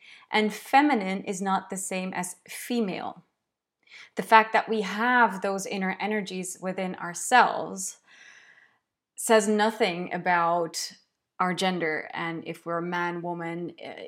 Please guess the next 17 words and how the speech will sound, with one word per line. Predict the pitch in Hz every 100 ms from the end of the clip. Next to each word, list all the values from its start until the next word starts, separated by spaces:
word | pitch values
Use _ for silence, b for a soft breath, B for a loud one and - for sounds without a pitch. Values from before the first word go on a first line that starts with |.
| -
intersex, | 185 180 - 156 - - - -
uh, | 160 147 -
it | 180 156
doesn't | 214 233 202
even | 190 185
matter, | 165 165
you | 165 165
know, | 190 214
it, | - -
it, | 185 185
that | 202 -
is | 202
completely | - 190 233 220 214
un-, | 196 196 190
unimportant. | 196 185 185 180 160 - - B B B B -
In | 220 240 247 -
our, | 202 202 190 185 180